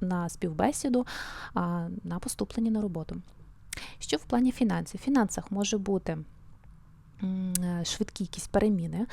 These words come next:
ви можете приймати якісь швидкі фінансові рішення, у вас може реалізовуватися те, чого ви давно чекали, або, в принципі, це може бути активний прогрес, розвиток,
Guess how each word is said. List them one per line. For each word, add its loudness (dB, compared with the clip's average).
ви 4
можете 0
приймати 0
якісь -4
швидкі -6
фінансові -2
рішення, -2
у -2
вас 2
може 2
реалізовуватися 0
те, 8
чого -2
ви -2
давно 0
чекали, 2
або, 2
в -4
принципі, 0
це 2
може -2
бути -2
активний -2
прогрес, 2
розвиток, -2